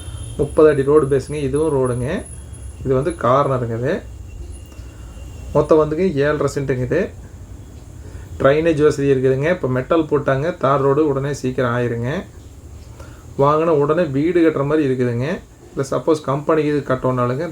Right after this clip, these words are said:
தாராளமாக வாங்கலாம். கார்னருங்க. மெயின் ரோட்லேருந்து just வந்துங்க ஒரு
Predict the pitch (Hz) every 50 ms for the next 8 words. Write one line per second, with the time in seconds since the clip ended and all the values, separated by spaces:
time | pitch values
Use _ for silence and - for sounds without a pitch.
0 | 127 113 117 127 131 139 139 131 131 139 139 139 120 120 123 123 156 175 190 -
1 | - 120 131 139 139 139 135 127 123 123 123 127 156 208 - - - - - -
2 | - - - - - - - - - - - - 127 135 151 175 185 175 170 165
3 | 156 165 160 165 190 175 143 131 143 147 143 - - 175 160 160 151 151 160 185
4 | 180 160 139